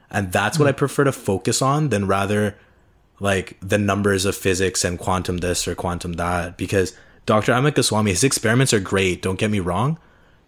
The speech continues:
Speaker 1: but I wanna know, what does this matter for our life? Like,
Speaker 2: Yeah, like, for,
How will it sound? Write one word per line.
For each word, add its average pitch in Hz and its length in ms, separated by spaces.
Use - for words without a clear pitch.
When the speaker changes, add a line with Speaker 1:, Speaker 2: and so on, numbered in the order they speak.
Speaker 1:
but 104 300
I 110 140
wanna 127 280
know, 110 220
what 98 320
does 117 120
this 143 180
matter 101 360
for 98 180
our 90 80
life? 90 480
Like, 95 300
Speaker 2:
Yeah, 143 300
like, 113 240
for, 127 440